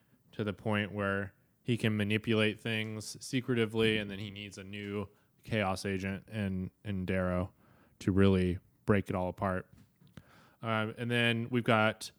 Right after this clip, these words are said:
Dancer. He's, you know, our consistent. He's wise,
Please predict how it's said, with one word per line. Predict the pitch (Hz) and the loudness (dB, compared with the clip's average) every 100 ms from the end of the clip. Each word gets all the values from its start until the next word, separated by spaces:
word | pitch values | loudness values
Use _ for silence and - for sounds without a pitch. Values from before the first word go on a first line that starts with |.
| _ _ _ _ _ _ - | _ _ _ _ _ _ 6
Dancer. | 143 156 - 135 131 131 | 8 8 8 6 6 2
He's, | - 131 110 - | -2 0 0 -4
you | 107 104 | -4 -2
know, | 98 95 - | -4 -8 -8
our | 110 | -6
consistent. | - 107 - 120 - 117 107 - - _ _ | -6 -4 -2 -2 -4 -8 -8 -12 -20 _ _
He's | 113 104 | -4 0
wise, | 110 113 117 113 113 110 - | 10 12 12 12 10 6 0